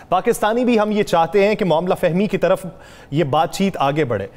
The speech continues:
लेकिन हमें ये खबर पहुंची थी कि खान साहब, अ, इस बात पर, अ, कायम हैं कि फौरी तौर पे इलेक्शन करवाए जाएं, ये शर्त आप लोगों की तरफ से रखी गई, और खान साहब ने वो जो मुज़ाकरात के अंदर वक्फा हुआ था उसमें भी ये पैगाम पहुंचाया था कि अगर हुकूमत इसकी तरफ माइल दिखाई नहीं देती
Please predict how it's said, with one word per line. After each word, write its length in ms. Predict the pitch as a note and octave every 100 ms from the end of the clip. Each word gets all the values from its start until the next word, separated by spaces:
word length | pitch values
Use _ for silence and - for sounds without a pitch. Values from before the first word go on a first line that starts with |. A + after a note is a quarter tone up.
| - - - -
लेकिन 280 | G3+ C#4+ -
हमें 200 | F3 A3+
ये 120 | C#4+ C#4+
खबर 280 | A3 B3
पहुंची 380 | A3 A3+ G3+ B3
थी 160 | A#3 D4
कि 120 | C#4+
खान 340 | - D#3+ G3
साहब, 420 | A3 G#3 A3+ A3 -
अ, 180 | E3 F#3
इस 200 | F#3+ -
बात 300 | C#3 E3 F#3+ A3+
पर, 120 | A3
अ, 160 | E3
कायम 360 | C#3 D3 F3 F3
हैं 260 | D3 F#3+ G3+
कि 100 | A3
फौरी 480 | - - G#3+ C4
तौर 240 | - G3 G3+
पे 120 | G#3+
इलेक्शन 420 | F#3 D3 - F3+
करवाए 320 | D#3 C3 C3
जाएं, 140 | C3+ G#3
ये 160 | G#3+
शर्त 340 | - A3+ A#3+ G3
आप 220 | F#3+ G3
लोगों 180 | F3 F3
की 120 | F3+
तरफ 200 | D#3 D3
से 140 | -
रखी 260 | C#3 B2 C#3+
गई, 180 | A#2+ G2 - - -
और 120 | F3+ G3+
खान 260 | F#3 A3
साहब 320 | - A3+ G3
ने 240 | A#3 B3 B3
वो 160 | G#3+
जो 100 | G#3
मुज़ाकरात 560 | G#3+ E3+ F3+ G3 F#3+ F#3+
के 60 | G#3+
अंदर 180 | G#3
वक्फा 280 | D3+ D3+ G#3+
हुआ 200 | G#3 F#3
था 100 | F#3+
उसमें 300 | G3+ - A3
भी 100 | A3
ये 60 | G#3+
पैगाम 340 | G3 D#3 F#3
पहुंचाया 380 | F#3+ D#3+ D#3+ F#3
था 140 | G3+
कि 100 | G3+
अगर 180 | G3 F3+
हुकूमत 380 | D3 E3 A3+ A#3+
इसकी 200 | A3+ A3+
तरफ 180 | A3 -
माइल 200 | F3 G3
दिखाई 280 | F3+ E3+ F#3+
नहीं 100 | G#3
देती 320 | F3+ F3 G3